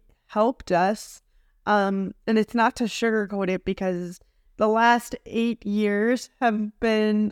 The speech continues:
ups and downs, and the last year of our life has been transition <laughs> after transition, I feel like.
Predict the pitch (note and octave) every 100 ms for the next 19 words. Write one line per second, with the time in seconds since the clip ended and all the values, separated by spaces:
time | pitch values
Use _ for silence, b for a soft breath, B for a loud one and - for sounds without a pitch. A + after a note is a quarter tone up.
0 | - G3 G#3 - A#3+ G#3 G3+ F3+ F#3+ F#3+
1 | A3+ A3+ G#3 F#3+ F#3+ G3 G#3 - F#3 E3+
2 | G3+ A#3+ C4 G3+ G#3 G3+ G3+ G3+ G3+ B3+
3 | A#3 A3+ G3 G3+ G#3+ G#3+ G#3+ - _ _
4 | _ - A3+ G#3 F#3+ F#3 A3+ - C4 A#3+
5 | A#3 - B3 - - G#4 G#4 C#4 A#3 F#3+
6 | B3+ - A3+ G3 F#3+ - G#3+ G3 G#3 B3